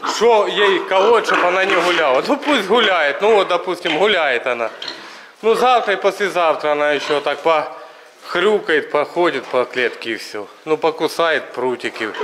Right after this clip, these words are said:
трубы. Ну и что с этого?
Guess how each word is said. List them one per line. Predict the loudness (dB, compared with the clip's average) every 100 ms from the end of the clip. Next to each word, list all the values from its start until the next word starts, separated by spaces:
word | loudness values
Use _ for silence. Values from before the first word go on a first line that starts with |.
| -6 -8 -16 -10
трубы. | -2 0 0 -2 -4 -2
Ну | 0
и | 0
что | 2 2
с | 2 0
этого? | 0 0 -2 -2 -4